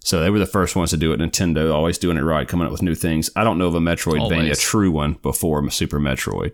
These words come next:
Speaker 1: like that, where, where you jump around and open up new areas with new items you find and go back and discover. And you're just constantly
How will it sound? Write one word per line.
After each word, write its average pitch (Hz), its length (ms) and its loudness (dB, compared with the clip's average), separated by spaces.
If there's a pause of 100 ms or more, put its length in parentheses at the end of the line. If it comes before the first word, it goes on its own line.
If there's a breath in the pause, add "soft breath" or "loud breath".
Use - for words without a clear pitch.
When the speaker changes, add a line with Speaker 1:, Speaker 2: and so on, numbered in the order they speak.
(120)
Speaker 1:
like 76 280 0
that, - 420 -4
where, 78 240 0 (120)
where 82 140 0
you 73 160 2
jump 82 260 0
around 76 280 2
and 73 160 -2
open 82 280 0
up - 80 0
new 80 200 2
areas 76 360 2
with - 140 -2
new 73 220 0
items 73 340 0
you 82 80 0
find 76 300 2
and 73 80 0
go 73 100 2
back 73 300 0
and 73 160 2
discover. 80 420 0
And 80 100 0
you're 92 120 0
just 90 100 0
constantly 80 680 2